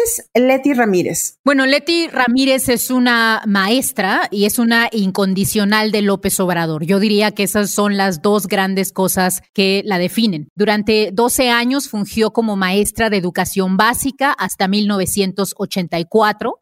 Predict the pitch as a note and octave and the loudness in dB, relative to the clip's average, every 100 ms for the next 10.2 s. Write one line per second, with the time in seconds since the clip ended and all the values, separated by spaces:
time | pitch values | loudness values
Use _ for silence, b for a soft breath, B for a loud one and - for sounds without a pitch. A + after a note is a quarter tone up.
0 | - G3+ A#3 A#3 C4+ C#4 C#4+ D4 D#4+ F4 | -4 0 0 0 -2 2 2 2 2 0
1 | F#4 A3 G#3 F#3+ G3 A#3+ A#3 A#3 A#3 A3+ | 0 -2 -2 -2 -2 0 0 2 2 2
2 | G#3+ A3+ A3 A3 A3+ - A#3 D#4 D#4+ G#3+ | 0 0 0 0 -2 0 2 2 0 -6
3 | - F3+ - - B3+ B3+ B3 A#3+ C4+ C4+ | -6 -6 -6 -2 0 2 0 2 2 2
4 | C4+ B3 C4 - B3+ A#3+ A#3 A#3 A3 A3+ | 2 2 0 0 0 0 0 -2 -2 0
5 | G3+ G#3 G#3 F#3 F3+ F3 F#3 G#3+ G#3+ A3 | 0 0 0 0 -2 -2 -2 0 2 2
6 | G#3+ - - G3+ G3 A#3+ A3 A3+ G#3 A3 | 0 -2 -4 -2 0 0 0 0 0 2
7 | C4 C4+ D4+ A3+ - B3 B3+ A#3+ A3 G#3 | 2 2 2 0 0 -2 -2 -2 -4 -4
8 | F#3+ G3 G3+ A3+ G3+ F#3 F#3 A3 B3 G#3+ | -4 -2 0 0 2 2 2 2 2 0
9 | F#3 - G#3 G#3 G#3 G#3+ G#3+ G#3+ A3+ A3 | 0 -2 -2 -2 -2 0 0 2 2 2
10 | A#3+ - | 0 0